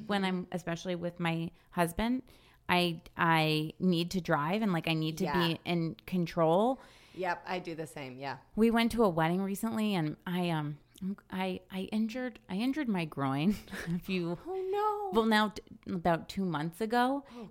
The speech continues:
Speaker 1: and I,
Speaker 2: gosh.
Speaker 1: I haven't been able to be active, and it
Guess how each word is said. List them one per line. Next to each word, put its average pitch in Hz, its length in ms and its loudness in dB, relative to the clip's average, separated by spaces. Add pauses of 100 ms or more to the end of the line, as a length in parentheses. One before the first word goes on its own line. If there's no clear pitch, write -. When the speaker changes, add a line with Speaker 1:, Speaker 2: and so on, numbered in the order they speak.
(120)
Speaker 1:
and 190 240 4
I, 165 220 6
Speaker 2:
gosh. 165 120 -6
Speaker 1:
I 160 120 0
haven't 190 340 4
been 180 140 4
able 180 240 2
to 180 120 -4
be 160 420 0 (280)
active, 226 540 2 (420)
and 190 180 4
it 156 160 -4